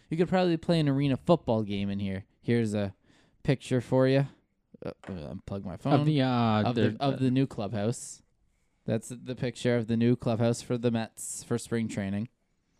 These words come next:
Speaker 2: That thing is huge.
Speaker 1: Yeah, I know. Right?
Speaker 2: I would literally be on the other side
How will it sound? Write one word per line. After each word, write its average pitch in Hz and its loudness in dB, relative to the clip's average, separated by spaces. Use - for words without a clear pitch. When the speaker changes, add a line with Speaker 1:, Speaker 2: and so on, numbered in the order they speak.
Speaker 2:
That 247 2
thing 294 4
is - 2
huge. 285 10
Speaker 1:
Yeah, 101 -6
I 92 -12
know. 90 -10
Right? 107 -4
Speaker 2:
I 220 8
would 294 4
literally 247 8
be 214 8
on 190 8
the 175 4
other 175 6
side 117 0